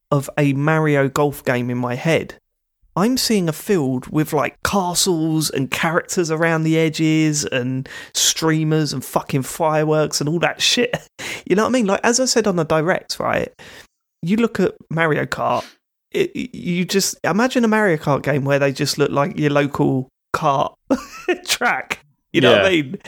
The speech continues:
Speaker 2: Yeah.
Speaker 1: It, you kinda go, "What? <laughs> What? Where's all the, where's all the wow? Fucking everything's going off."
Speaker 2: I know
Speaker 1: And
Speaker 2: what you
Speaker 1: when
Speaker 2: mean.
Speaker 1: I saw this, and there was,
Speaker 2: Um,
Speaker 1: like, a tree and then, like, a little, a hut, like, off to the side in a big open field, I was kind of like,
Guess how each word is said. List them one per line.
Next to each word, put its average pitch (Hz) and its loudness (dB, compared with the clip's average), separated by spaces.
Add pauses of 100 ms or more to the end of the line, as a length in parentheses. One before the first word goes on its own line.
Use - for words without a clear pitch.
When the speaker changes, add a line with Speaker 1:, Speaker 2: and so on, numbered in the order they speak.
(200)
Speaker 2:
Yeah. 104 0
Speaker 1:
It, 95 2
you 196 -4
kinda 220 0
go, 220 0
"What? 147 -2
<laughs> - -2 (400)
What? 370 2
Where's - 2
all 330 0
the, 302 0 (280)
where's 254 0
all 294 2
the 240 0
wow? 220 -2
Fucking - -8
everything's 214 -2
going 196 2
off." 208 -2 (540)
Speaker 2:
I - 2
know 190 6
Speaker 1:
And 214 6
Speaker 2:
what 240 2
you 233 2
Speaker 1:
when 185 4
Speaker 2:
mean. 220 6
Speaker 1:
I 285 0
saw 247 0
this, 233 0
and 160 4
there 160 2
was, 170 -4
Speaker 2:
Um, 185 2
Speaker 1:
like, - 0
a 160 -2
tree 175 0
and - 0
then, 151 2
like, 156 0
a 175 0
little, 151 0 (160)
a - 0
hut, - -2 (340)
like, - -2
off 226 2
to - -2
the 185 -2
side - 2
in 156 -2
a - -4
big 170 -4
open 156 0
field, - 0
I - 4
was 160 -2
kind 208 2
of 214 -4
like, 202 0